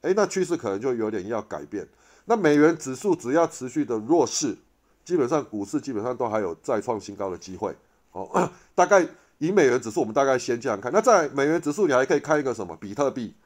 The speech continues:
美元指数只要持续的弱，然后再搭配怎样？比特币持续的强，那基本上就问题不大。为什么？因为资金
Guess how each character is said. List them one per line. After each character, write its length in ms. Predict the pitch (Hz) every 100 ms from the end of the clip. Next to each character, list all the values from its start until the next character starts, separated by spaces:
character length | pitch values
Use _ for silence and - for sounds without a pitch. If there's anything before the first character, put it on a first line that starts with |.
| _ _ _ _
美 180 | 165 170
元 180 | 202 220
指 200 | 151 143
数 160 | 226
只 160 | - 135
要 160 | 190
持 260 | - - 139
续 220 | - 180
的 140 | 139 120
弱， 360 | 135 127 73 _ _ _ _ _
然 120 | 151 180
后 80 |
再 140 | 214 196
搭 240 | 190 170
配 140 | 165 127
怎 100 | 117
样？ 240 | 117 92 _ _
比 200 | - 135
特 220 | 147 202 180
币 180 | 185
持 280 | 147 - 135
续 180 | 139 156
的 140 | 123
强， 320 | 113 - 82 73 _ _ _ _ -
那 120 | 202
基 160 | - 196
本 100 | 123
上 160 | 160
就 120 | 156 160
问 180 | 156
题 100 | 113
不 140 | 107 104
大。 300 | 135 104 - _ _
为 120 | 180
什 160 | 151 107
么？ 140 | 80 - _ _ _ -
因 100 | 214
为 220 | 202 - _ _ -
资 240 | 202 214
金 340 | 208 202 202